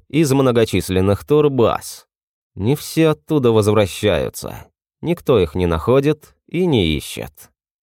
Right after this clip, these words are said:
Если случаются крупные драки, то там или лично Герман заводила, или его приятели.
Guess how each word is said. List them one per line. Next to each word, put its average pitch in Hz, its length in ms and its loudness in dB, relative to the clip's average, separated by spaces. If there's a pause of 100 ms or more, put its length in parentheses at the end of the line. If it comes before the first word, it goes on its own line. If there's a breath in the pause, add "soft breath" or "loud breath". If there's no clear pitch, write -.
(180)
Если 151 440 0
случаются 147 720 2
крупные 131 420 2
драки, 143 760 2 (160)
то 107 140 2
там 120 260 2
или 101 220 2
лично 180 480 2
Герман 175 400 2
заводила, 156 680 4 (200)
или 151 320 2
его 180 340 4
приятели. 107 960 0